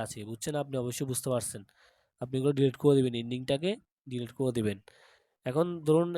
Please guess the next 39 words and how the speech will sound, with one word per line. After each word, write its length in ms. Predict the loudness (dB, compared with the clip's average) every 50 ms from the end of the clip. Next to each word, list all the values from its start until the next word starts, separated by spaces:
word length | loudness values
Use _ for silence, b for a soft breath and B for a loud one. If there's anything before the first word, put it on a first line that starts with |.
| -4
এখানে 200 | -2 0 0 2 0
আপনি 120 | 0 -2 -4 -6
কী 60 | 0 2
করবেন, 180 | 2 2 2 2 4
পরবর্তী 340 | 4 4 4 2 0 -2 -2 0
ভিডিওটাকে 320 | 0 0 2 2 2 0 0
সেভ 120 | -2 -2 -4 0
করার 160 | 2 2 2 2
জন্য 120 | 2 0 2 2
উপরে 120 | 2 2 2
দেখতে 140 | 0 0 2 0
পাচ্ছেন 180 | 2 2 -2 -4 -2
সেভের 200 | 0 0 0 0 0
একটা 120 | 0 0 0
আইকন 140 | 0 0 -2 -2
শো 60 | 0 0
করতেছে, 240 | 0 -2 0 0 0 0
আপনি 120 | 0 -2 -4 -2
just 140 | -2 -2 -2
সেভের 180 | -2 0 0 0 0
উপর 100 | 0 -2 -4
একটা 120 | -4 -8 -10 -10
ক্লিক 160 | -12 -12 -10 -10
করবেন। 240 | -10 -10 -10 -14 -16 _ _ _ _ _ _ _ _ _ _ _ _ _ _ _ _ _ _ _ _ _ _ _ _ _ _ _ _ _ _ _ -4
সেভের 200 | -2 0 2 2 2
উপর 120 | 2 0 -2 -2
ক্লিক 160 | -6 -8 -2 0
করার 160 | 2 2 2 0
পর 80 | -2 -4 -4
দেখতে 160 | -4 -2 -2
পাচ্ছেন 220 | -2 -2 -4 -4 -6 -4
আমাদের 200 | -4 -6 -6 -6 -6
ভিডিওটা 260 | -6 -4 -4 -2 -2 -2 -4
কিন্তু 140 | -6 -4 -4 -4 -4
এক্সপোর্টিং 400 | -6 -10 -12 -8 -8 -6 -6 -4 -6 -6
হচ্ছে, 160 | -8 -6 -8 -6
এখানে 160 | -6 -4 -6 -6 -8 -8
কিছু 140 | -10 -10 -6 -4
টাইম 120 | -4 -4